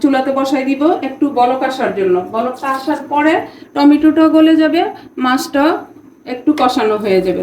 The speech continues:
তারপর আমি বাকি ঝোলের পানিটা দিব। বিসমিল্লাহির রহমানির রহিম। এই যে চুলায় বসাই দিলাম, এখন চুলাটা জ্বালাই দিব, আর এখন ঢাকনাটা দিয়ে দিব, দিয়ে আমি বলক আসা পর্যন্ত অপেক্ষা করব। একেবারে সিম্পল রান্নাটা, কিন্তু এটা খাওয়ার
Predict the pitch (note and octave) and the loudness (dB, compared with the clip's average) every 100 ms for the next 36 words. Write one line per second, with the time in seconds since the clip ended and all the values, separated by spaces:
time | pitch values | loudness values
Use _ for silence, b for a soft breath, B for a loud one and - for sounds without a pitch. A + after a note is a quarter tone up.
0 | - A#3+ A#3+ C#4+ C#4+ B3+ D#4 D#4+ - - | -4 -4 -2 -2 0 4 2 2 -6 -4
1 | A3 A#3+ C#4+ E4 - G#3+ A#3+ G#3 G3 F#3+ | -4 0 0 0 -6 -2 2 2 2 2
2 | F3+ F#3 F#3 F3+ F3+ - - - A#3 - | 2 0 -4 -6 -10 -12 -20 -12 -12 -8
3 | A3+ G#3+ G#3+ G#3+ A3 G#3+ A3 G#3+ B3+ D4 | -4 -2 -2 -6 -8 -8 -6 -6 -4 -4
4 | D#4+ G#3+ G#3 G#3 A#3+ G#3+ G3+ G3+ G#3+ G3+ | -2 -2 -4 -6 -2 0 0 -2 -4 -4
5 | G3+ - D3+ D3+ - - - - - C4 | 0 2 2 -2 -6 -16 -20 -18 -6 -2
6 | C#4 C4 D4+ C#4+ C#4+ C#4+ - - - B3 | -2 2 2 2 0 -6 -4 -2 -2 -6
7 | C4+ C#4 C#4+ C#4+ C#4 C#4 F4 - A3+ - | -6 -4 -4 -6 -8 -8 -10 -8 -10 -2
8 | D4+ C#4 C4 C4 C#4 C#4 D#4+ D4 D#4 D4+ | 0 2 0 0 0 0 2 0 0 -4
9 | B3+ C#4 D4 D4 D#4 C4 C#4 C#4+ D4+ D#4 | -2 2 4 6 4 2 0 0 0 0
10 | B3+ A#3+ C#4+ D4+ C#4+ G3 F#3+ A3+ G3 F#3+ | -2 0 2 4 2 -2 -6 -4 -2 -2
11 | G#3 C#4 C#4 F4 D4+ E4+ D#4+ - E4 D#4 | -2 -4 -2 0 2 2 0 4 6 6
12 | D#4 D4+ A#3+ A3+ G#3+ G#3+ G3+ F3+ F3+ B | 4 0 0 -4 -4 -6 -6 -8 -8 B
13 | B - B3+ C4 C4+ C4+ C#4 - C#4 C#4 | B -10 -8 -2 0 0 -4 -4 0 2